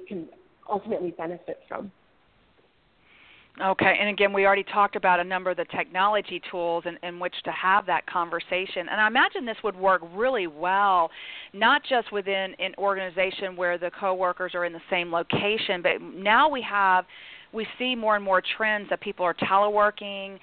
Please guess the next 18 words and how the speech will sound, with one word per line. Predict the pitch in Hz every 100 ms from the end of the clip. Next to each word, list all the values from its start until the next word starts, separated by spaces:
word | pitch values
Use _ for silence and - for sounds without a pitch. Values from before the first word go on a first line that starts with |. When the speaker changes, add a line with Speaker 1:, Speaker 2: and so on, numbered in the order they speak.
| - - -
Speaker 2:
uh, | 175 170 160 -
virtual | 214 - 214 - - -
teams | 214 208 208 208
from | 196 180
different | 196 - 196 - -
states, | 202 196 196 190 - -
uh, | 190 180
even | 226 254
international | - 247 269 269 240 240 330 - 190 156
work | 175 180 -
teams. | 196 180 202
So |
I | 190
can | 202
imagine | 196 208 285 262
this | 190 - -
platform | 208 247 - 185 170 170
is | 180 175